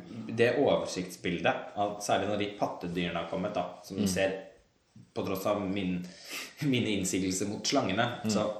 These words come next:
Speaker 1: er det vel de pattedyrene som ser aller verst ut.
Speaker 2: Ja.
Speaker 1: Det kan, det ser ut som Zoo Tycoon, for de som
Speaker 2: Både
Speaker 1: kjenner
Speaker 2: ser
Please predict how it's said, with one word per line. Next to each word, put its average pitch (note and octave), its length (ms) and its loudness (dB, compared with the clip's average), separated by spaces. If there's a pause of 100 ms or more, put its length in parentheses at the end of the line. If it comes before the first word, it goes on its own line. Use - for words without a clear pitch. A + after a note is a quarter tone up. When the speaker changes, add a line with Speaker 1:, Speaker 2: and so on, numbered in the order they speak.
(340)
Speaker 1:
er G2 60 -2
det G2+ 60 -2
vel G#2+ 100 0
de A2 120 2
pattedyrene F#2+ 420 0
som G2+ 140 -6
ser - 200 -2
aller E2+ 220 -2
verst - 260 -8
ut. - 200 -10
Speaker 2:
Ja. E2+ 80 4
Speaker 1:
Det E2+ 80 4
kan, C3 140 6
det D3 120 8
ser F3 100 8
ut A#2+ 60 6
som C3+ 140 4
Zoo - 600 0
Tycoon, C#3 440 2
for - 140 -8
de A#2 60 0
som C#3+ 60 0
Speaker 2:
Både E3+ 140 12
Speaker 1:
kjenner A#2+ 200 10
Speaker 2:
ser C3+ 140 10